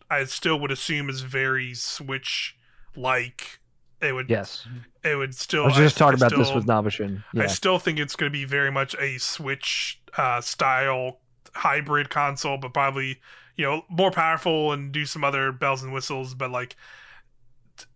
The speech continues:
Speaker 1: I, do they, do they, with the, the success of the Switch, I feel like they can't disconnect from this as easily as they could from some, some other stuff, like they could from, like,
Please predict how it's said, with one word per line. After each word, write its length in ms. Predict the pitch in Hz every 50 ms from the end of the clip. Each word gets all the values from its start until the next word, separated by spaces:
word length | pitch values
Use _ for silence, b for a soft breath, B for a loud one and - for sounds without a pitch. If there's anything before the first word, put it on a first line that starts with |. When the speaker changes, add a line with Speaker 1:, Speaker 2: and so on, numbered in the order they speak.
| _ _
Speaker 1:
I, 220 | - 160 156 147 135
do 180 | 139 - 160
they, 240 | 151 156 156 151 143
do 200 | 139 135 151 151
they, 400 | 151 147 139 135 135 135 135 135 - - - - - _ _ - - _
with 180 | - 202 165 -
the, 140 | 165 151 156 147
the 180 | 147 156 147
success 480 | 139 - - 127 - - 190 190 185 -
of 80 | 180
the 80 | 156 151
Switch, 460 | - - - 180 170 170 156 - - - -
I 60 | 160
feel 180 | 139 - 190 175
like 120 | 170 151 -
they 80 | 143
can't 560 | 135 - - - - 160 147 139 139 139 135 - - _ - - - - - _ - -
disconnect 640 | - 151 143 - - - - 143 127 123 - - -
from 340 | - - - 131 120 120 120
this 420 | 120 113 113 - - - - - b b b b b b b b -
as 220 | - 165 160 180 202
easily 380 | 190 185 175 160 - 175 160
as 100 | 156 151
they 120 | 151 147 139
could 240 | - - 156 147 139
from 220 | - - 139 135 -
some, 200 | - 151 143 - _ _ _ -
some 160 | - - 151
other 140 | 139 135 131
stuff, 320 | 127 - - 123 113 - -
like 140 | 131 127 -
they 100 | 135 127
could 220 | - - 131 131
from, 180 | - - 131 127
like, 220 | 120 117 123 B